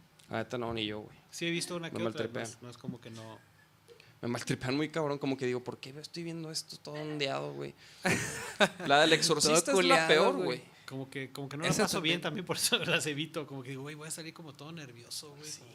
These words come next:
Speaker 1: güey, sales
Speaker 3: Sí,
Speaker 1: todo
Speaker 3: te maltripean,
Speaker 1: Y luego, y
Speaker 3: güey.
Speaker 1: luego nomás crees que se te va a aparecer la chingadera, ¿no?
Speaker 3: Güey, pero también, por ejemplo, cuando yo vi de Jo-, la de Joker, la del,
Speaker 2: Ajá.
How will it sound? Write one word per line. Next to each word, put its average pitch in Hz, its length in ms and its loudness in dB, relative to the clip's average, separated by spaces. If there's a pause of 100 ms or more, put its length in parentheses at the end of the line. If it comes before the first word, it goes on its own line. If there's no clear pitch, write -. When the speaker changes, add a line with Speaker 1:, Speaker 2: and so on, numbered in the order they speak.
(220)
Speaker 1:
güey, 131 280 -12
sales 135 300 -6
Speaker 3:
Sí, 143 340 2
Speaker 1:
todo 170 100 2
Speaker 3:
te 165 80 0
maltripean, 135 320 2
Speaker 1:
Y - 40 8
luego, 135 240 10
y 160 40 4
Speaker 3:
güey. 143 120 2
Speaker 1:
luego 131 180 2
nomás 135 300 0
crees 151 180 -2
que 165 120 -6 (100)
se - 160 -2
te 127 80 4
va 117 60 6
a 117 40 4
aparecer 131 380 6
la 151 100 0
chingadera, 127 640 -4
¿no? 120 120 -8 (520)
Speaker 3:
Güey, 156 240 12
pero 147 200 10
también, 147 340 6
por 185 180 8
ejemplo, 180 300 6
cuando 151 220 6
yo 147 180 12
vi 175 120 8
de 208 180 2
Jo-, 185 200 8 (120)
la 127 200 0
de 123 280 0
Joker, 185 380 6
la 147 100 0
del, 120 180 -2
Speaker 2:
Ajá. 117 100 -8